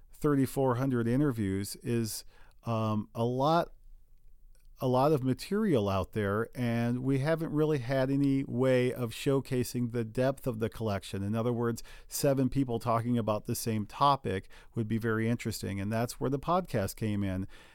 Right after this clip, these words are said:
And now we're able to take something like our first two episodes were about Sun Records. We were able to take those interviews of folks that mentioned that, uh, recording company in Memphis and take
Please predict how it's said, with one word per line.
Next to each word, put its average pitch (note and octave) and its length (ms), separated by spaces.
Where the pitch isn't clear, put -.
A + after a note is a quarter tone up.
And A2+ 280
now C#3 220
we're C#3+ 220
able C#3+ 320
to - 160
take C#3+ 320
something B2 440
like A#2+ 280
our A2+ 160
first - 320
two B2+ 180
episodes B2 540
were A2+ 340
about A2 500
Sun B2 360
Records. C#3 520
We B2 160
were A#2 140
able A#2+ 260
to A2+ 380
take B2 340
those B2 260
interviews A#2+ 520
of A2+ 120
folks B2 340
that C#3+ 120
mentioned B2+ 460
that, A#2+ 320
uh, A2 280
recording B2 520
company B2 400
in A#2+ 100
Memphis C3 600
and A#2 480
take B2 320